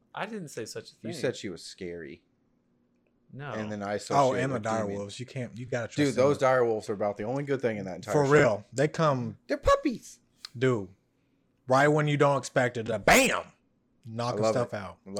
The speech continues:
Speaker 3: I love
Speaker 2: it.
Speaker 3: it. Ten out of
Speaker 1: Oh,
Speaker 3: ten.
Speaker 1: you children are so naive. You have
Speaker 2: Oh,
Speaker 1: no idea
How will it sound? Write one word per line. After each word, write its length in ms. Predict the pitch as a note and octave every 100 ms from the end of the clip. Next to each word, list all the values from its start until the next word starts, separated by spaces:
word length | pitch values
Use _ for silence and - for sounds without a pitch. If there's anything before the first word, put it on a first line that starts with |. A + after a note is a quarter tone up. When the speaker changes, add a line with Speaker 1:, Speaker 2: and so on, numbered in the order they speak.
| G2+
Speaker 3:
I 20 |
love 180 | A2 G2+
Speaker 2:
it. 40 |
Speaker 3:
it. 1120 | F2+ _ _ - _ _ _ _ - - - A2
Ten 120 | C3
out 140 | A#2
of 60 | A2+
Speaker 1:
Oh, 40 |
Speaker 3:
ten. 120 | A2
Speaker 1:
you 100 | A#2+
children 440 | - - B2 A2+ A2+
are 20 |
so 340 | A2+ - B2
naive. 600 | A#2 A2 A2 G#2+ G#2 G#2+ A2+
You 60 |
have 100 | A#2+
Speaker 2:
Oh, 120 | A#2 A#2
Speaker 1:
no 120 | A2
idea 120 | A2+